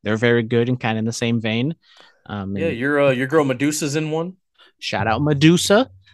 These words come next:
Speaker 2: Shout
Speaker 1: Uh,
Speaker 2: out.
Speaker 1: you know, being able to focus on, 'cause, you know, telling the story of an entire territory in an hour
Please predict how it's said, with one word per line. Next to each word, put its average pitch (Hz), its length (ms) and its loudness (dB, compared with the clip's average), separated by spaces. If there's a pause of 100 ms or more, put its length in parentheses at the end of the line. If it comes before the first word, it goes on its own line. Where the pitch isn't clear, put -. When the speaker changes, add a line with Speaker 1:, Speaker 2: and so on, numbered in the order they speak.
Speaker 2:
Shout 104 300 -4
Speaker 1:
Uh, - 20 0
Speaker 2:
out. 104 360 0
Speaker 1:
you 151 80 -4
know, 135 100 -2
being 143 260 2
able 143 300 0
to 131 300 -4 (340)
focus 185 400 4
on, 160 120 2
'cause, 185 260 2 (140)
you 285 80 0
know, 156 60 2
telling 247 360 2
the 175 60 0
story 160 400 -2
of 139 60 0
an 139 60 0
entire 131 400 -2
territory 131 640 -6
in 120 60 -2
an 113 80 -2
hour 117 420 0